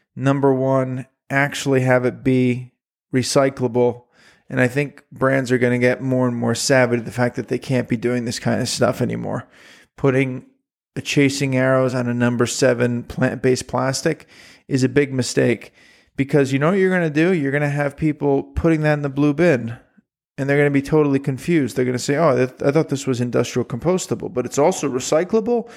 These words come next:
Well, I'm not in an industrial composting area, so let me throw it in my blue bin."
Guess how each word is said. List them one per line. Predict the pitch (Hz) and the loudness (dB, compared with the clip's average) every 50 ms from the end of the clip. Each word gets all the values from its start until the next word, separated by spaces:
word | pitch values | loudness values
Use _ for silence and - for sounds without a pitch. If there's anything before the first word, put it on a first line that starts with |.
| - - - - - _ - | -20 -20 -20 -20 -20 _ -2
Well, | 143 147 151 - - | 0 0 0 0 0
I'm | 151 151 151 151 | -2 0 0 2
not | 156 165 185 180 - | 2 2 2 2 0
in | - 156 | 0 -2
an | 151 151 151 | 0 0 0
industrial | 147 143 139 143 147 147 147 - 156 151 143 | 0 0 2 2 2 2 0 0 0 0 0
composting | 147 - 147 143 143 131 143 139 135 - 135 131 139 | 0 0 0 0 0 0 0 -2 -2 -4 -6 -6 -4
area, | 151 165 170 170 165 175 170 165 170 - - - _ _ | -4 -2 -2 0 0 -2 -2 -4 -6 -12 -20 -20 _ _
so | _ - - 170 165 165 | _ -6 0 2 2 2
let | 165 180 | 2 0
me | 185 190 | -2 -2
throw | 185 - 185 190 | 0 0 2 2
it | 180 180 | 2 2
in | 175 | 0
my | 180 180 170 | 0 0 0
blue | 160 180 185 185 | 2 2 2 2
bin." | 165 160 143 120 117 120 117 | 2 0 0 0 -2 -4 -10